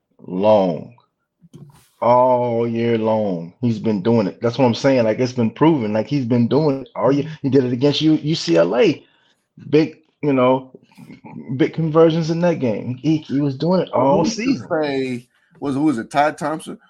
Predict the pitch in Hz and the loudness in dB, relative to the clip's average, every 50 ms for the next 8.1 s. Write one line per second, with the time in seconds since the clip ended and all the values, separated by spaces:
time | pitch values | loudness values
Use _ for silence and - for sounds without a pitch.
0 | _ _ _ 185 202 311 277 - - 160 151 - - 139 131 123 113 113 123 135 | _ _ _ -4 -4 -4 -6 -6 -10 -10 -10 -12 -12 -12 -12 -12 -10 -10 -10 -10
1 | 135 127 147 160 165 165 - _ 123 160 185 190 - - 226 302 - - 262 262 | -8 -8 -8 -8 -10 -12 -14 _ -12 -10 -10 -10 -12 -10 -10 -10 -12 -10 -10 -12
2 | 294 285 - 233 226 302 269 - - 226 _ _ _ _ _ _ _ _ _ _ | -12 -10 -10 -12 -12 -12 -12 -16 -20 -20 _ _ _ _ _ _ _ _ _ _
3 | _ _ _ _ - 110 _ 165 156 120 - - 90 107 _ _ _ _ _ _ | _ _ _ _ -16 -14 _ -10 -12 -10 -12 -14 -16 -18 _ _ _ _ _ _
4 | 226 349 359 - - - 202 190 - - 185 180 170 165 151 151 135 123 127 135 | 0 0 0 0 -2 -6 -6 -6 -6 -4 -4 -2 -2 -2 -2 -4 -4 -4 -6 -8
5 | 127 123 135 160 165 143 - - 147 139 127 117 113 123 143 143 - 104 123 139 | -8 -6 -6 -8 -10 -12 -10 -8 -8 -8 -8 -8 -6 -6 -6 -6 -8 -10 -8 -8
6 | 143 143 143 170 170 135 101 - 220 - _ - 220 240 254 233 143 160 135 - | -6 -6 -6 -4 -4 -4 -4 -6 -12 -16 _ -2 0 0 0 -2 -4 -6 -8 -2
7 | - 170 170 147 - - 156 135 127 123 101 95 107 101 92 87 87 87 90 87 | -2 -2 -2 -2 -2 -2 -2 0 0 -2 -4 -6 -6 -6 -6 -8 -12 -16 -18 -20
8 | 67 | -20